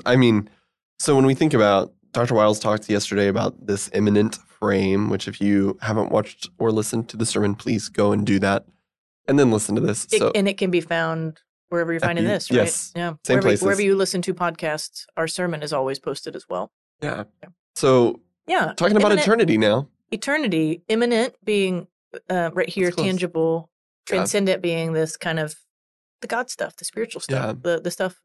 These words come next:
Speaker 2: It, I mean, they, it, Doctor Wiles quoted these guys that say, "First floor, second floor."
Speaker 1: Yep.
Speaker 2: We live on the first floor, forgetting there even is a second floor, when that's really what's, you know, the greater
Speaker 1: Yeah.
Speaker 2: reality.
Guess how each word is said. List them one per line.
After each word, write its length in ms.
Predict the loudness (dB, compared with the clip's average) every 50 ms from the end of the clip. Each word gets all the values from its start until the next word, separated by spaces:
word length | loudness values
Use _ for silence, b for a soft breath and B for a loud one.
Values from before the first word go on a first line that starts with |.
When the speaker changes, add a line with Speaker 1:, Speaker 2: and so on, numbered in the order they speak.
| _
Speaker 2:
It, 140 | -6 -6 -4 -2
I 40 |
mean, 100 | -2 0
they, 240 | 0 0 0 0 -2 -6 _ _ _ _ _ _ -16
it, 180 | -16 -12 _
Doctor 220 | -4 -4 -4 0 0
Wiles 340 | 2 2 2 2 0 -2 -6
quoted 260 | -4 -2 -2 -2 -2
these 140 | -4 -6 -4
guys 280 | -4 -4 -4 -4 -4 -6
that 120 | -6 -6
say, 260 | -6 -8 -8 -8 -12 _ _ _ _ _ _ _ _ _
"First 160 | -4 -4 -2
floor, 120 | -2 -2 -2
second 320 | -2 -4 -4 -4 -6 -8
floor." 260 | -6 -6 -6 -6 -6 -12 _ _ 2
Speaker 1:
Yep. 160 | 2 2 4
Speaker 2:
We 100 | 2 2
live 140 | 2 2 2
on 80 | 0
the 60 | -2 -2
first 240 | -2 -2 -2 -2 -2
floor, 180 | -2 -2 -2 -2
forgetting 420 | -4 -8 -4 -2 -2 -2 -2 -2
there 100 | -4 -4
even 200 | -4 -4 -4 -6 -6
is 140 | -6 -6
a 40 | -6
second 260 | -6 -6 -6 -6 -8 -8
floor, 240 | -8 -6 -6 -6 -4 -6
when 120 | -6 -6
that's 180 | -4 -6 -6 -4
really 320 | -4 -2 -2 -4 -4 -6 _ _ _ _ _ _ _ _ _ _ _ _ _ _ _ _ _ _
what's, 220 | -8 -8 -8 -10 _ _ _ _ _ _
you 80 | -8 -6
know, 60 | -4
the 80 | -4 -2
greater 220 | -2 0 0 0 -2 0
Speaker 1:
Yeah. 160 | 0 0 0
Speaker 2:
reality. 380 | -2 -2 -2 -4 -4 -6 -8